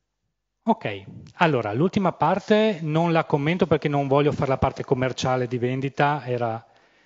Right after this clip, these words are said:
la prima parte invece sul problema del network,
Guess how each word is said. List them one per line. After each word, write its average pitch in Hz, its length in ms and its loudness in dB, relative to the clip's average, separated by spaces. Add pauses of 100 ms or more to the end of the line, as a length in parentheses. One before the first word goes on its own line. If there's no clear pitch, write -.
la 170 160 2
prima 233 240 4
parte 175 300 0
invece 190 600 0 (1300)
sul - 180 -2
problema 151 240 4
del 139 140 0
network, 127 640 -2